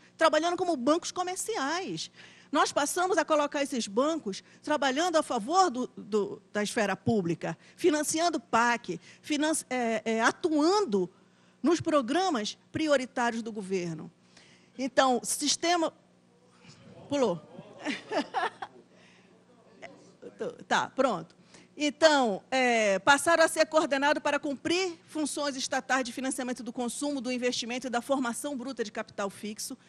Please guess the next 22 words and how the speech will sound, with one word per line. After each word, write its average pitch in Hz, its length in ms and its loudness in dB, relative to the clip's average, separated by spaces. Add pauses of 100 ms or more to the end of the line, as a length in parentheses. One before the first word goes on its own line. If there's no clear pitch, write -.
(140)
ba-, 254 300 0
B 220 120 -2
N 277 220 0
D 233 80 0
E 220 180 -2 (160)
S, 233 200 -6
Banco 285 300 -2
do 240 100 -6
Brasil, 226 580 -4
Caixa 269 300 -4
Econômica 233 500 -6
Federal, 202 480 -6
principalmente, 226 760 -8
bancos 226 340 -8
regionais 196 480 -8
também. 202 480 -10 (440)
Recomposição 320 1080 0
do 302 100 -6
pessoal 269 380 -2
do 233 60 -8
setor 226 320 -4
público. 277 460 -8